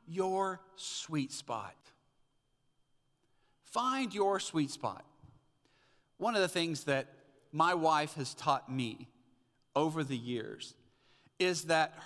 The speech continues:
her sweet spot is behind the scenes. She comes in here a lot of Thursdays, uh, maybe comes other times too. Over the years, it's been a lot of different times.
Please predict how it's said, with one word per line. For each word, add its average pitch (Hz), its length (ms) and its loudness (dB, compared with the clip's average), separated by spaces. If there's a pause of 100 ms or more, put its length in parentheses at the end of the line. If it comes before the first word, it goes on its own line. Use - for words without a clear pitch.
(120)
her 226 300 2
sweet 202 520 -4
spot 127 520 0 (300)
is 139 160 -4
behind 147 520 -4
the 143 60 -8
scenes. 131 680 -8 (680)
She - 280 -6
comes 196 600 0
in 170 200 0
here 151 460 -2 (240)
a 143 40 4
lot 143 220 6
of 156 80 -6
Thursdays, 143 760 0 (280)
uh, 131 340 4 (100)
maybe 151 400 -2 (100)
comes 147 400 -4
other 143 240 0
times 139 500 -4
too. 143 400 -2
Over 135 200 0
the 123 100 -2
years, 139 380 -2
it's 131 200 -12
been 131 220 -4
a 135 80 0
lot 131 300 2
of 123 80 -8
different 131 320 -8
times. 131 500 -4